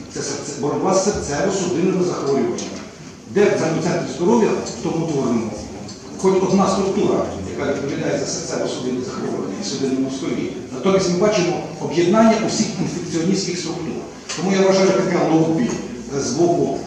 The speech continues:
що не потрібно, але для інфекціоністів є завчасним і не,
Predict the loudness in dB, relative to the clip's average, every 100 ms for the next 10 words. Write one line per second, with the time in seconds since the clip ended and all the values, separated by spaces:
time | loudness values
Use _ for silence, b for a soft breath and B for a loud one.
0 | -10 -14 -16 -14 -12 -12 -12 -6 0 2
1 | 2 0 0 -2 -4 -2 -2 -2 -4 -6
2 | -4 0 2 2 0 -2 2 4 4 2
3 | 0 2 2 2 0 -4 -8 -12 -14 -8
4 | -2 0